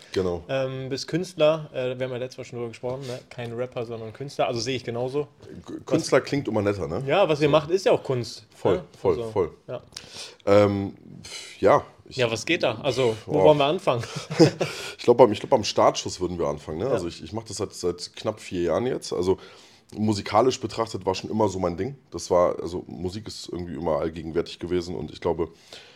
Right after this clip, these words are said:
Speaker 1: ähm, auch ein, ein wichtiger Bestandteil in meinem Leben. Also ich, ich finde halt, über Musik kannst du sehr, sehr viele Emotionen und Gefühle ausdrücken.
Speaker 2: Mhm.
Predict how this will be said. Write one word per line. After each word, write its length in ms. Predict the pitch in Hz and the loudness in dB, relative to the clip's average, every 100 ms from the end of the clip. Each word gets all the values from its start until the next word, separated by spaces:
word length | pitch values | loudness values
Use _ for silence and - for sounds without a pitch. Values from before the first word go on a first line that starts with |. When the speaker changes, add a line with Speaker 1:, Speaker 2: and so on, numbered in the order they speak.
| _ | _
Speaker 1:
ähm, 320 | - 85 82 - | 0 2 2 -2
auch 180 | 82 | -6
ein, 80 | 90 | -6
ein 160 | 76 80 | -6 -6
wichtiger 260 | - - 87 | -6 2 2
Bestandteil 400 | 87 101 95 87 | 2 -4 -2 -2
in 60 | |
meinem 160 | 85 85 | -2 -2
Leben. 260 | 95 120 113 | -2 -2 -8
Also 300 | 85 85 82 | -8 -8 -8
ich, 320 | - - - | -12 -16 -16
ich 140 | - | -10
finde 180 | - 104 | -4 0
halt, 180 | 95 87 | 0 -2
über 140 | 82 | -4
Musik 240 | 90 92 104 | -6 -8 -8
kannst 240 | 107 101 | -10 -8
du 40 | 90 | -4
sehr, 120 | 98 | -4
sehr 120 | 92 | -4
viele 280 | - 92 85 | -6 -6 -4
Emotionen 460 | 92 90 - 117 | -4 -8 -6 -4
und 100 | 104 - | -4 -8
Gefühle 300 | - 127 87 | -10 -4 -2
ausdrücken. 460 | 101 - 110 - | -2 -6 -10 -10
Speaker 2:
Mhm. 200 | 131 120 | -14 -14